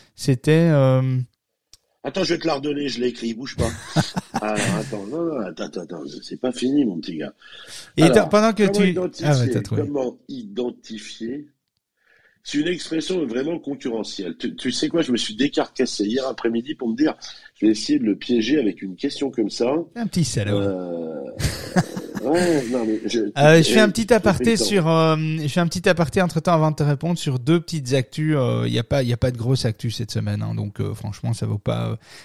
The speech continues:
Speaker 1: pas, y a pas, y a pas un grand truc. Euh, pour ceux qui utilisent encore, <laughs> j'ai, j'espère que non, mais pour ceux qui utilisent encore, euh, Internet Explorer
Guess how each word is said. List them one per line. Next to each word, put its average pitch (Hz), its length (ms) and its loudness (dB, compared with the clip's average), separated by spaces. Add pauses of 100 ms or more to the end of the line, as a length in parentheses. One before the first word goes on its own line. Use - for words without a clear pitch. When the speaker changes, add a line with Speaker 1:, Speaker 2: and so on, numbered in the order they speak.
(160)
Speaker 1:
pas, 120 180 4
y 113 120 2
a - 20 2
pas, 123 260 2
y 113 100 -2
a 117 40 -2
pas 139 120 2
un 131 80 0
grand 123 180 0
truc. 185 220 2 (400)
Euh, 147 340 8 (180)
pour 156 160 6
ceux 240 140 4
qui 185 160 4
utilisent 180 340 2
encore, 156 320 6 (320)
<laughs> - 260 -20
j'ai, 139 280 2
j'espère 151 400 4
que - 80 2
non, 180 220 2 (340)
mais 139 140 2
pour 143 180 0
ceux 190 160 4
qui 170 160 2
utilisent 151 360 0
encore, 143 440 4
euh, 120 360 4 (720)
Internet 156 680 4
Explorer 143 720 4